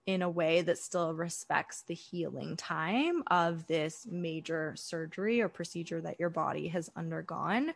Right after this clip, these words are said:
So I think that in terms of when we think about strength training or strength developing work after C-section, just always keep in the back of your mind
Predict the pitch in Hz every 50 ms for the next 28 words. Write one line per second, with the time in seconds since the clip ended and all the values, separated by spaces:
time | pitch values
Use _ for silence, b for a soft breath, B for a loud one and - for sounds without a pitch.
0 | B B B B B B B B B B B B B B B B - - 254 240
1 | 233 233 233 233 233 226 214 - - _ _ _ _ _ _ _ _ - _ -
2 | 220 220 214 277 226 233 277 277 208 254 247 233 - 220 214 214 202 - 214 208
3 | 196 190 185 175 170 185 123 - _ _ _ _ _ _ _ _ _ _ _ _
4 | _ _ _ _ - 185 175 190 180 180 190 196 214 226 208 - - - 202 180
5 | 175 175 - - 190 175 160 - 165 165 160 147 151 - - - - - - -
6 | - - - - 160 185 190 185 185 175 180 180 175 - - - - - - -
7 | - 175 165 156 156 151 160 170 202 247 285 302 254 - 190 175 - - - -
8 | 170 175 170 170 - - - - 170 - 175 170 170 165 160 165 - 180 175 165
9 | 160 156 160 156 - - - 165 170 - - 165 170 - - 160 156 160 - 175
10 | 185 - - - 240 240 254 254 269 285 285 B B B B B B B B -
11 | - 226 220 - - - 208 233 254 294 359 403 403 392 392 - - - - -
12 | 220 220 214 - - - - - _ _ - 196 196 196 180 170 156 147 170 -
13 | - 180 170 170 170 156 156 160 160 170 185 208 220